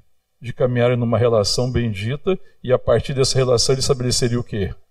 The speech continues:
A família. Por isso que eu falo, irmão, que Deus não tem promessa pro casamento em si.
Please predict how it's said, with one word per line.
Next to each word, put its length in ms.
A 60
família. 480
Por 180
isso 140
que 80
eu 60
falo, 360
irmão, 240
que 120
Deus 240
não 180
tem 220
promessa 920
pro 100
casamento 580
em 80
si. 460